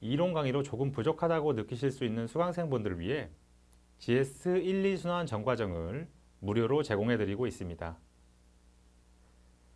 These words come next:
실강의가 이 회까지는 무료로 공개 강의로 진행되기 때문에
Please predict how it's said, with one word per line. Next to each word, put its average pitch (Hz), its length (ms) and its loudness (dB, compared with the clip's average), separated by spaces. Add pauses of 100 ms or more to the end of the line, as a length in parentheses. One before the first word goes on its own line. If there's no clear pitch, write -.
(100)
실강의가 214 600 4
이 117 140 4
회까지는 151 600 2
무료로 160 380 4
공개 147 240 4
강의로 151 300 4
진행되기 139 440 2
때문에 101 420 0